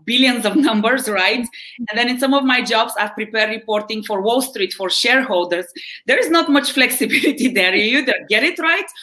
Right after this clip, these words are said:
or you don't get it right. And you better hope that you do get it right because otherwise you'll hear <laughs> about it, right? So it's, uh, two very different worlds.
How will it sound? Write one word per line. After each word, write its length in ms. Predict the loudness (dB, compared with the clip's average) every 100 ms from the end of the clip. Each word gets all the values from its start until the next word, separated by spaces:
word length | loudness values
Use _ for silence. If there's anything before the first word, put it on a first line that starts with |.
| -8
or 120 | -2
you 120 | -2
don't 220 | 0 0 2
get 160 | 2
it 120 | 0
right. 200 | -2 -2 -2
And 120 | -6
you 120 | -2
better 220 | 0 0
hope 260 | -2 -4 -2
that 220 | -4 -4
you 80 | -8
do 120 | -4
get 200 | -2 0
it 120 | 0
right 160 | -2 -2
because 280 | -4 -8 -6
otherwise 460 | -6 -2 -2 -2
you'll 160 | -6 -8
hear 260 | -4 -4 -4
<laughs> 40 |
about 280 | -6 -10 -12
it, 140 | -12 -16 -12 -10 -8
right? 380 | -2 0 -2 -6 _ -20 -20 -20 _ -2
So 160 | 2 2
it's, 300 | 2 -4 -8 _ _
uh, 100 | -10 -6
two 180 | -4 0
very 300 | 2 4 4
different 440 | 2 -2 -4 -6 -4
worlds. 560 | -4 -4 -8 -8 -10